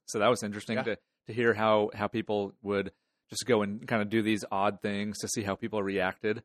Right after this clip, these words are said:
Speaker 2: What did you
Speaker 1: And
Speaker 2: do?
Speaker 1: so, oh, um, I, you don't wanna hear what I did. It was kinda lame right now. So
Speaker 2: It's kinda lame.
Speaker 1: <laughs> I'll
Speaker 2: I
Speaker 1: tell you,
Speaker 2: did,
Speaker 1: I'll
Speaker 2: I
Speaker 1: tell
Speaker 2: did
Speaker 1: you
Speaker 2: the same
Speaker 1: later. Yeah.
Speaker 2: thing. I shopped out of
Speaker 1: Yeah.
Speaker 2: people's grocery carts at the, uh, at the store.
Speaker 1: Yeah.
Speaker 2: And that was fun.
Speaker 1: Yeah.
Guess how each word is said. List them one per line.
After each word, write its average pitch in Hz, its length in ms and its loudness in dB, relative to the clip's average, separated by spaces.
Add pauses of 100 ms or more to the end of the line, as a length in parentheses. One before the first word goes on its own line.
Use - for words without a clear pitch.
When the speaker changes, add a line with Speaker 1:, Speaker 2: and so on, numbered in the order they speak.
Speaker 2:
What 131 140 -2
did 139 160 -2
you 117 80 -2
Speaker 1:
And 120 80 -2
Speaker 2:
do? 127 60 2
Speaker 1:
so, 101 280 -2 (580)
oh, 135 460 8 (480)
um, 107 400 0
I, 104 260 0 (1000)
you 123 100 -4
don't 110 120 0
wanna 98 140 -2
hear 95 140 -4
what 90 120 0
I 87 60 -2
did. 90 180 -4
It 98 80 0
was 98 160 0
kinda 101 220 -6
lame 95 280 -4
right 101 140 -2
now. 101 240 -8 (160)
So 107 220 -6
Speaker 2:
It's 104 80 -10
kinda 127 220 -2
lame. 110 220 0
Speaker 1:
<laughs> - 60 -6
I'll - 80 -4
Speaker 2:
I 113 60 2
Speaker 1:
tell 156 100 4
you, 135 60 6
Speaker 2:
did, 131 100 0
Speaker 1:
I'll 139 100 4
Speaker 2:
I 143 40 4
Speaker 1:
tell 160 100 4
Speaker 2:
did 131 60 6
Speaker 1:
you 120 60 4
Speaker 2:
the 113 60 4
same 107 80 4 (120)
Speaker 1:
later. 107 80 -2
Yeah. 117 120 2
Speaker 2:
thing. 110 200 -12
I 117 140 4
shopped 139 280 4
out 120 120 6
of 101 100 -2
Speaker 1:
Yeah. 120 80 0
Speaker 2:
people's 104 180 -4
grocery 101 340 0
carts - 480 0 (140)
at 101 200 -4
the, 95 180 0
uh, 87 220 2 (140)
at - 200 -6
the 95 100 -4
store. 95 460 0 (100)
Speaker 1:
Yeah. 101 200 -4 (120)
Speaker 2:
And 95 160 -8
that 98 100 0
was 85 140 -2
fun. 80 340 -8
Speaker 1:
Yeah. 95 180 -6